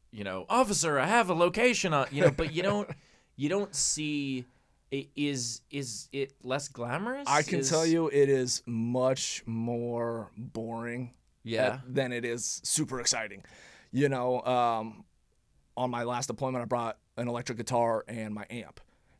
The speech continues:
Speaker 2: And a buddy of mine brought his bass guitar and amp, and a buddy
Speaker 1: Yeah.
Speaker 2: brought a, um, electronic drum kit. And when we had time off, we would just go to one of the spaces and jam,
Speaker 1: How
Speaker 2: you
Speaker 1: much
Speaker 2: know?
Speaker 1: time do you have off?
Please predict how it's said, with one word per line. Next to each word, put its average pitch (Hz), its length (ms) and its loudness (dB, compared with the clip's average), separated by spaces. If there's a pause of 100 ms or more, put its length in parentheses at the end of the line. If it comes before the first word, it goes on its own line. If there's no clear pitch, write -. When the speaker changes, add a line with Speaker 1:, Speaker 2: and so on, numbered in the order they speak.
(100)
Speaker 2:
And 107 240 -6
a - 20 -8
buddy 123 220 0
of 117 60 -4
mine 120 160 -6
brought 113 200 -6
his 117 160 -8
bass 127 300 -2
guitar 95 320 -10
and 76 100 -16
amp, 82 220 -16
and 101 80 -6
a 107 40 -8
buddy 113 200 -4
Speaker 1:
Yeah. 76 160 -4
Speaker 2:
brought 107 320 -4 (120)
a, 104 540 -8
um, 85 360 -12 (220)
electronic 113 400 -6
drum 127 200 -6
kit. - 240 -14 (500)
And 120 240 -4
when 113 100 -6
we 127 100 -2
had 120 120 -4
time 123 180 -4
off, 147 300 2
we 127 80 2
would 143 120 -2
just 127 240 -6 (280)
go 113 180 -4
to 113 100 -4
one 117 180 -4
of 113 60 -10
the 113 60 -6
spaces 139 460 -2
and 110 140 -2
jam, 117 380 -8 (160)
Speaker 1:
How 139 180 -2
Speaker 2:
you 147 60 0
Speaker 1:
much 156 100 0
Speaker 2:
know? 135 60 0
Speaker 1:
time 131 320 -4
do 123 60 -2
you 123 100 0
have 110 180 0
off? 127 420 -6